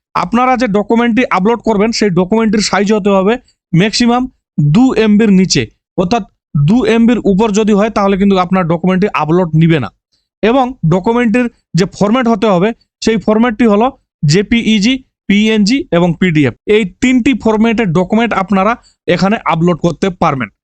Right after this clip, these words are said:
এরপরে আমরা স্ক্রল করে নিচে চলে যাব। স্ক্রল করে নিচে আসার পর এখানে বলা হয়েছে, "Please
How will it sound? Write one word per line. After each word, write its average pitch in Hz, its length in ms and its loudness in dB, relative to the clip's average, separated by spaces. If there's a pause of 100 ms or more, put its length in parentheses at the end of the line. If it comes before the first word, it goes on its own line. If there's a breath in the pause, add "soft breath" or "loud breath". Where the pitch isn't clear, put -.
(120)
এরপরে 240 340 0
আমরা 254 200 0 (100)
স্ক্রল 254 300 -2
করে 247 180 -2
নিচে 226 220 0
চলে 254 180 2
যাব। 254 240 0 (240)
স্ক্রল 269 340 0
করে 262 200 0
নিচে 226 260 0
আসার 220 240 -2
পর 240 160 0
এখানে 220 220 0
বলা 220 180 2
হয়েছে, 214 180 0
"Please 220 340 0